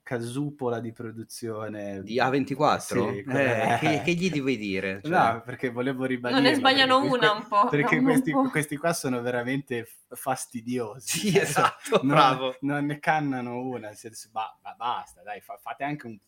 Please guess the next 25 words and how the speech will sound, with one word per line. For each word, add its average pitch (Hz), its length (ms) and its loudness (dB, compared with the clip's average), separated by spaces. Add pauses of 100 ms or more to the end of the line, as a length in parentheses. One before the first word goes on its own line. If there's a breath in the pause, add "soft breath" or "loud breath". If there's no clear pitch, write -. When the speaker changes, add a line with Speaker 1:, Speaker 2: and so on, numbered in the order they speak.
Speaker 1:
un 107 100 -20
film 110 300 -16
brutto 104 380 -18
Speaker 2:
Ah, 131 120 -4
Speaker 1:
ogni 131 80 2
Speaker 2:
è 117 40 2
Speaker 1:
tanto, 107 140 -4
Speaker 2:
diventata 127 360 -2
Speaker 1:
dai. 147 100 0
Speaker 2:
una 139 140 2
roba 160 180 2
che 135 140 -4
quando 123 280 -8
parte 143 300 -8
un 131 80 -4
trailer 117 460 -6
e 98 80 -8
vedo 110 340 -8
quella, 95 560 -8
quella 98 160 -8
scritta 107 520 -12
all'inizio, 110 960 -8 (120)
già 143 320 -2
so 135 540 2
Speaker 1:
<laughs> - 340 -18